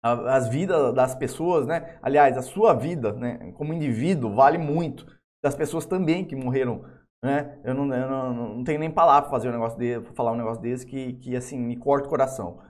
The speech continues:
Mas, enfim, falando só de, dessa reportagem, eu acho que ele foi infeliz, mas eu vou trazer outras reportagens, que o pessoal é bom lá da Livecoins, beleza? Deixa aí nos comentários que, o que, que vocês acharam, tá?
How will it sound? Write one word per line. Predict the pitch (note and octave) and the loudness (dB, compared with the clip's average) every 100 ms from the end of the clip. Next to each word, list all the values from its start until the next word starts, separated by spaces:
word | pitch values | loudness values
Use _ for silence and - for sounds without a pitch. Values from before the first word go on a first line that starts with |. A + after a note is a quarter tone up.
| _ - | _ 0
Mas, | C#3+ | 0
enfim, | G3 - F#3 A3 F#3 - | 2 -2 -2 -2 -4 2
falando | D3 D3+ D#3+ | 6 6 2
só | D#3+ E3 | 4 4
de, | D3+ C#3+ | 4 2
dessa | C#3 C#3 | 0 -2
reportagem, | C#3 D3 C3+ C3+ C#3 | -2 0 4 4 4
eu | C3+ | 2
acho | C3 | 0
que | D3 | -6
ele | |
foi | A#2+ B2+ B2 | -8 -6 -6
infeliz, | B2 C#3+ D3 D#3+ | -4 -2 -2 -2
mas | D3+ C#3+ C#3+ - - _ _ | -2 -2 -4 -14 -20 _ _
eu | |
vou | E3+ | 0
trazer | G3 E3+ E3 | 4 6 8
outras | E3+ F#3+ D3 | 8 8 6
reportagens, | C#3 C3 A#2+ C3+ C3 | 2 2 4 4 4
que | |
o | |
pessoal | C3+ B2 C#3+ C#3 | -6 -2 2 2
é | |
bom | C3 G#2+ C3 C#3 | 2 2 2 4
lá | A#2+ | 0
da | A#2 A2 | 2 0
Livecoins, | A2+ - A2+ G#2 - - _ | 0 -4 -8 -8 -14 -20 _
beleza? | A#2 G3+ F#3 - - - | 8 10 10 4 -4 2
Deixa | G3 G#3+ | 4 6
aí | G#3+ | 4
nos | A3+ G#3+ | 2 2
comentários | A3+ F#3 D3 D3 D#3+ | 2 4 6 6 6
que, | E3 | -2
o | D3+ | -8
que, | - A#3 | -6 -6
que | |
vocês | G3 G3+ F3+ C#3+ | 0 0 2 0
acharam, | D#3+ - C#3 E3+ - | 0 4 6 8 6
tá? | E3 F3 | 4 4